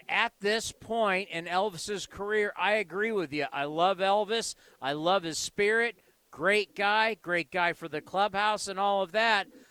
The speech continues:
But as of right now, where the A's are as a business, as a franchise,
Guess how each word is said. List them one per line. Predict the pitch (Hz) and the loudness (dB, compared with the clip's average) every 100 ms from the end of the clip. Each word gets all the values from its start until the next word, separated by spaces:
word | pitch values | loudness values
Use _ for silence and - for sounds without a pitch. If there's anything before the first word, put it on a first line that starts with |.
| _ | _
But | 160 170 165 | -2 -2 0
as | 190 214 190 | 2 2 0
of | 196 | 0
right | 202 202 | 0 0
now, | 185 214 208 | -2 -2 0
where | 196 | 0
the | 175 180 180 | -2 0 0
A's | 196 190 139 | 0 0 0
are | 196 226 185 165 185 190 _ _ _ | 2 4 4 2 0 -4 _ _ _
as | 156 175 165 | 0 0 2
a | 190 | -2
business, | 175 170 208 233 180 156 160 196 - - _ _ _ | -2 0 0 0 -4 -4 -4 -6 -10 -12 _ _ _
as | 151 175 175 | -2 -2 0
a | |
franchise, | 190 - 190 233 - 160 143 143 170 175 | -6 -4 -4 -4 -4 0 0 0 -2 -6